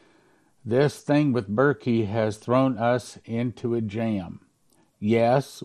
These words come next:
we're still waiting on the Berkeys to arrive, but in the meantime, just about all of our money is tied up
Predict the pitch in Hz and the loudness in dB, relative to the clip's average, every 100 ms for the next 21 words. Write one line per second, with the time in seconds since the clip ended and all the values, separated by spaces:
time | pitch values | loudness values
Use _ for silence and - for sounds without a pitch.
0 | - 113 117 - 139 120 131 131 127 123 | -6 -2 -2 0 0 4 4 4 2 0
1 | 120 110 123 117 123 107 - 120 113 120 | -2 0 -2 0 -2 -2 -4 -4 0 2
2 | 123 139 160 - _ _ _ _ _ - | 2 2 -2 -10 _ _ _ _ _ 0
3 | 113 110 113 - 113 110 131 156 - 123 | 4 6 4 0 -4 0 2 0 0 -2
4 | 117 113 117 113 _ _ _ _ _ _ | 0 0 -2 -6 _ _ _ _ _ _
5 | _ _ _ _ _ - - 127 - 120 | _ _ _ _ _ -12 -4 -4 0 4
6 | 123 123 123 127 120 117 123 135 113 110 | 6 8 10 8 8 4 2 0 0 -2
7 | - - 147 135 123 127 113 110 - | -6 -2 2 2 2 2 2 2 -4